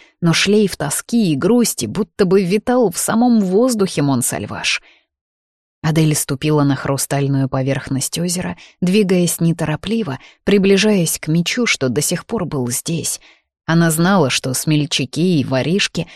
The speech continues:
пытались забрать отсюда реликвию, но всё безуспешно. Меч будто навечно вмёрз в лёд, не желая никому подчиняться.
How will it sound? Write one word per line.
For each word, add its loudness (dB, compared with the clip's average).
пытались 2
забрать 2
отсюда -2
реликвию, -2
но 0
всё -4
безуспешно. -4
Меч 4
будто -2
навечно 2
вмёрз 0
в -4
лёд, 2
не 2
желая 2
никому 2
подчиняться. -6